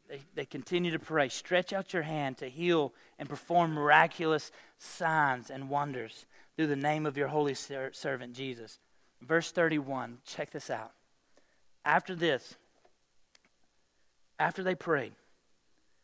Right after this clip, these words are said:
the place where they were meeting was shaken. After they prayed, the place where they were meeting was shaken. And they were all filled with the Holy Spirit and spoke the word of God boldly.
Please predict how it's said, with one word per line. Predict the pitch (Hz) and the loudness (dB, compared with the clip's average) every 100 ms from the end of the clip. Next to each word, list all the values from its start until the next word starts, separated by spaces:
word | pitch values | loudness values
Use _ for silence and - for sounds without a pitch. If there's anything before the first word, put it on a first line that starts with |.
| _ _ _ _ | _ _ _ _
the | 131 | -20
place | - 160 175 - | -6 0 0 -2
where | 190 | -4
they | 175 | -2
were | 160 | -4
meeting | 143 135 123 | -4 -4 -4
was | 117 | -8
shaken. | - - 143 131 120 104 _ _ - _ _ _ _ _ _ _ _ _ _ _ _ _ _ _ _ - _ _ - _ _ _ _ _ - | -8 -6 -4 -4 -10 -20 _ _ -20 _ _ _ _ _ _ _ _ _ _ _ _ _ _ _ _ -20 _ _ -20 _ _ _ _ _ -8
After | 165 202 | -6 -2
they | 190 | -2
prayed, | 175 170 156 | -2 0 0
the | 143 | -2
place | - 156 156 | -2 -4 -2
where | 165 | -6
they | 156 | -4
were | 151 | -4
meeting | 143 147 127 117 _ _ _ | -6 -10 -10 -16 _ _ _
was | 139 | -12
shaken. | - - 135 131 - 113 - - _ _ _ _ _ _ _ | -8 -6 -6 -8 -12 -20 -20 -20 _ _ _ _ _ _ _
And | 147 | -6
they | 143 | -2
were | 135 | 4
all | 135 175 | 4 4
filled | - - 190 151 | -2 -2 -2 -2
with | 147 | -6
the | 135 | -2
Holy | 156 135 | -2 -4
Spirit | - - 143 131 | -10 -8 -8 -8
and | |
spoke | - - 151 127 - _ - _ - | -12 -6 -6 -6 -10 _ -20 _ -18
the | |
word | 117 127 | -8 -8
of | 123 | -6
God | 143 117 113 - _ _ _ _ _ | -4 -4 -4 -12 _ _ _ _ _
boldly. | 123 113 110 | -10 -10 -14